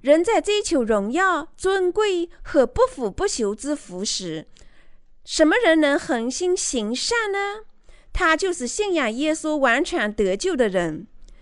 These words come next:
世上芸芸众生，神只把永生赐给那些坚持他的义、信仰这真理的人。无论其他人怎么说，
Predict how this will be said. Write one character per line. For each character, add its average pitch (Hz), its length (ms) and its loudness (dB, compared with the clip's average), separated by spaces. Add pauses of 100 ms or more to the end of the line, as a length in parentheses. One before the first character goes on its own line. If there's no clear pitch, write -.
(320)
世 370 260 -2
上 220 340 2
芸 277 340 0
芸 247 340 -2
众 269 300 -2
生， 254 460 -2 (280)
神 285 300 4
只 339 160 -2
把 320 180 4
永 247 360 4
生 392 220 -2 (300)
赐 - 260 -4
给 220 200 0
那 269 180 0
些 277 240 -2
坚 381 360 -2
持 226 180 -8
他 269 200 -2
的 220 100 -2
义、 254 480 -6 (120)
信 - 180 0 (140)
仰 285 160 0
这 294 140 -2
真 466 380 -2
理 254 120 0
的 190 140 0
人。 185 420 -4 (420)
无 233 160 2
论 370 220 0
其 254 160 -6
他 277 180 2
人 226 160 -2
怎 226 140 -2
么 185 120 0
说， 320 440 -2